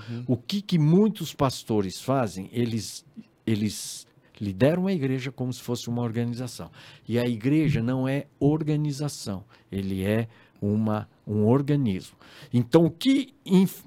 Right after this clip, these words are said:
Speaker 2: o que diferencia na sua essência uma instituição de um organismo vivo é a sua essência.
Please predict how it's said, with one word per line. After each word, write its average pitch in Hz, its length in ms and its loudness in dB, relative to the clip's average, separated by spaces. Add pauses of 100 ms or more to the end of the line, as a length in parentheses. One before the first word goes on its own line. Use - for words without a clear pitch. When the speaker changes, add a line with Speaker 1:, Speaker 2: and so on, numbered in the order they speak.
(100)
Speaker 2:
o 156 120 -4
que 247 220 -2
diferencia 185 1200 4
na 123 140 2
sua 233 420 2
essência 127 960 -2 (720)
uma 123 580 2 (100)
instituição 185 1160 2
de 101 160 -4
um 107 340 2 (140)
organismo 131 1120 4 (320)
vivo 139 640 2 (760)
é 120 280 2 (100)
a 117 120 -6
sua 143 720 -2 (320)
essência. - 1040 -4